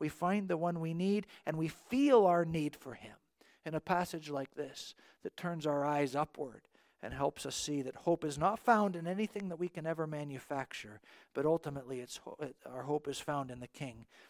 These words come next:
that God himself selects, the King that God sends, the ultimate King after God's own heart, Jesus himself. And so we're thankful for God's word,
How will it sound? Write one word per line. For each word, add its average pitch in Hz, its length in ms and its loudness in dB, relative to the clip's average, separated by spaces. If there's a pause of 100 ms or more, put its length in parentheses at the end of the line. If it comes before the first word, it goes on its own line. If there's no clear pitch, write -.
(100)
that - 160 -10
God 147 300 4
himself 139 480 -4
selects, 110 480 -10
the - 100 -14
King 180 360 -2
that 143 120 -8
God 127 320 -4
sends, 110 540 -10 (180)
the 135 140 4
ultimate 170 440 6 (240)
King 147 260 -2
after 123 260 -6
God's 113 340 -6
own 110 160 -10
heart, 117 360 -8 (280)
Jesus 117 380 -12
himself. - 480 -16 (960)
And 143 100 -18
so 139 100 -2
we're 131 120 -2
thankful 156 340 -4
for 135 160 -10
God's 131 300 -2
word, 165 340 8